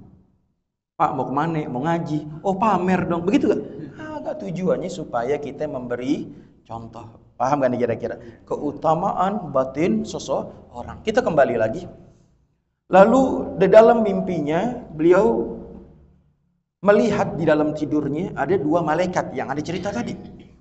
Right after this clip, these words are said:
Malaikat yang pertama berkata kepada malaikat yang kedua, "Tahukah kamu berapa jumlah haji, jamaah haji pada tahun ini?" Malaikat yang kedua berkata, "Yang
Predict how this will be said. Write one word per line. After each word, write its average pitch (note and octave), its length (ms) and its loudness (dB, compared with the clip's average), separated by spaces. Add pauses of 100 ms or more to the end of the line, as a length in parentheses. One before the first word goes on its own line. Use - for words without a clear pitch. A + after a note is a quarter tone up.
(120)
Malaikat B2 480 -6
yang B2 160 -6
pertama B2+ 480 -4
berkata C#3+ 480 -2
kepada B2 400 -6
malaikat A#2+ 480 -6
yang C3 160 -10
kedua, D#3 320 -10 (560)
"Tahukah E3 640 0
kamu D3+ 560 -2
berapa C3 720 -6
jumlah C#3 720 -6
haji, C3+ 560 -4
jamaah C3 400 0
haji C#3 320 -8
pada B2 240 -6
tahun B2+ 560 -2
ini?" B2 320 -14 (560)
Malaikat C#3 400 -2
yang D3 160 -2
kedua D3+ 320 0
berkata, C3+ 640 -6 (320)
"Yang B2+ 180 -6